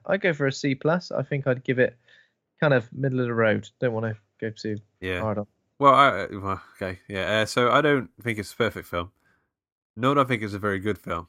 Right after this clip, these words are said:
Speaker 2: but I do think it's good. I think it's better.
Speaker 1: <laughs>
Speaker 2: I think it's better than Resident Evil films, personally. Um,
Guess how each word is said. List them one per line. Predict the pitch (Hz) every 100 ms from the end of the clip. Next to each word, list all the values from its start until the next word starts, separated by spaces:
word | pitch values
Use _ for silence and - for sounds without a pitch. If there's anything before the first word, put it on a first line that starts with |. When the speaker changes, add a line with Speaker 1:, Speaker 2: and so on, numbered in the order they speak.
| _
Speaker 2:
but | 98
I | 92
do | 107 143
think | 123 101
it's | 98 -
good. | _ 110 90 - _ _ _ -
I | 98
think | 127 113
it's | 117 - - - _ _ _ _
better. | 127 135 - 107 92 92 - 277
Speaker 1:
<laughs> | 415 392 440 - - - _ _ - 175 180 - - - - - -
Speaker 2:
I | 120
think | 135 127
it's | 113
better | 123 127 107
than | 104
Resident | 101 98 92 92
Evil | 92 82
films, | 82 85 82 90 - - _ _ _
personally. | 123 113 - 87 85 101 _ _ _ _ _ _ -
Um, | 98 98 98 98 98